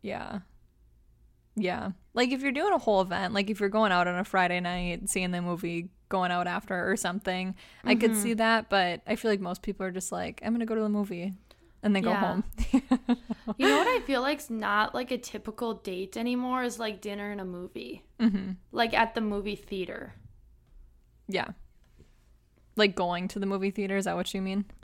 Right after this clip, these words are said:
Speaker 2: Yeah, like, if I was gonna go, I'm not dating anyone.
Speaker 1: Yeah.
Speaker 2: But if I were
Speaker 1: <laughs>
Speaker 2: dating people and they were like, "Do you wanna go to dinner and a movie?" I'd probably say no.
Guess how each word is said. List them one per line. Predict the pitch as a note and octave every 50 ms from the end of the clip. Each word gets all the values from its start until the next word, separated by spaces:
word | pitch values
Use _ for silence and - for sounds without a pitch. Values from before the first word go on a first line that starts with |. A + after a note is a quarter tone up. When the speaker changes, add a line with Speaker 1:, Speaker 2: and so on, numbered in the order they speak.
| - - - - - _
Speaker 2:
Yeah, | - D#4+ E4+ D#4+ D#4
like, | C#4+ C#4+ D4 - D4
if | C#4+ C#4 C#4
I | C4 B3+ B3
was | B3+ C4 B3 A3+
gonna | - C4 B3+ B3 A#3
go, | - - A#3+ A3+ A3+ A3+ A3+ A3+ A3+ - - - D4+ D#4 - _ _ _ _ _ _ _ _ -
I'm | A3+ A3+
not | A3 G3+ G3 G#3+ G#3+ G#3 -
dating | G#3 G3 G3 F#3+ F#3 F#3 F#3 F#3
anyone. | E3+ E3+ E3 E3+ F3 E3 - - G3+ G#3 - -
Speaker 1:
Yeah. | A#3 G#3+ F#3+ F3+
Speaker 2:
But | A3+ A#3 G#3+
if | A3 -
I | B3+ A3+ A3+ -
were | A#3 A#3+ - B3 B3+ B3+ B3
Speaker 1:
<laughs> | A3 G#3
Speaker 2:
dating | B3+ B3 B3+ B3+ B3 A#3+ A3+ G#3+ A3 B3+
people | - G#3+ F#3+ F3+ - F#3+ F3+ F3 - - G#3 F#4 F#4+ -
and | A3 A3+ A3+
they | A3+
were | A3 A3
like, | G#3+ G3+ G#3 G#3 -
"Do | A3+
you | A3+ A3+
wanna | A3 G#3+ G#3+
go | G#3+ A3 G#3+ G#3 G#3 G#3
to | G3 - - - - A#3 G#3+
dinner | F#3+ - G#3+ G#3 G#3 G3+ G3+
and | G3+
a | G3+
movie?" | F#3+ F#3 F#3 G3+ G#3 A#3+ B3 A3+
I'd | G3+ G3 G3+
probably | - G#3 G#3+ A3+ C4+ D#4 E4 C#4+
say | - - G3+ F3
no. | E3+ E3+ F3 F#3 A#3+ D4+ - - - -